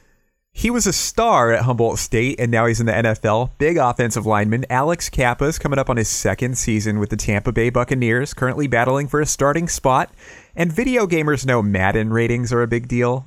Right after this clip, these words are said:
And for the new game, Alex is rated at sixty-four out of a hundred. Too low, right? His best attribute, according to E A Sports, is his strength, which is an eighty-two out of a hundred.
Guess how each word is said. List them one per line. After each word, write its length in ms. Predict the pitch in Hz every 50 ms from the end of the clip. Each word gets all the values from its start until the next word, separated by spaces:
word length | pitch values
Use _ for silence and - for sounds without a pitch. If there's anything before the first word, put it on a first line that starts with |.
| -
And 240 | - 104 104 98 -
for 80 | - 117
the 80 | 110
new 220 | 113 117 151 196 180
game, 340 | 127 110 98 95 98 107 107 - - - - - _ _ -
Alex 400 | 127 123 147 165 185 185 - -
is 140 | 151 131 123
rated 420 | 123 127 127 131 123 123 120 110 -
at 240 | 117 107 101 101 - - _ _ _ _
sixty-four 760 | - - - - 160 - - - 143 120 - - 107 107 101 95
out 100 | 95 92
of 80 | 87
a 60 | 131
hundred. 400 | 101 98 95 92 95 - - - - - _ _ _ _ _ _ _ _ _ _
Too 200 | - - - 208
low, 240 | 190 143 139 107 87
right? 320 | 82 87 92 98 - - - _ _ _ _ _ _ _ _ _ _ _
His 140 | - 135 123
best 260 | 117 175 185 190 -
attribute, 380 | 190 180 175 - 175 175 170 160
according 240 | - - 156 151 131
to 100 | 131 117
E 160 | 143 139 135
A 140 | 127 127 117
Sports, 460 | - - 131 123 123 120 113 - -
is 180 | 123 117 107
his 160 | - 110 98 -
strength, 600 | - - - - 101 101 101 127 175 - - -
which 200 | 117 107 - 120
is 160 | 113 107 107
an 100 | 98 95 -
eighty-two 640 | - 113 127 131 117 107 - - - 190 175 127 104
out 80 | 101
of 80 | 92 90
a 80 | 95 101
hundred. 360 | 101 101 92 95 110 131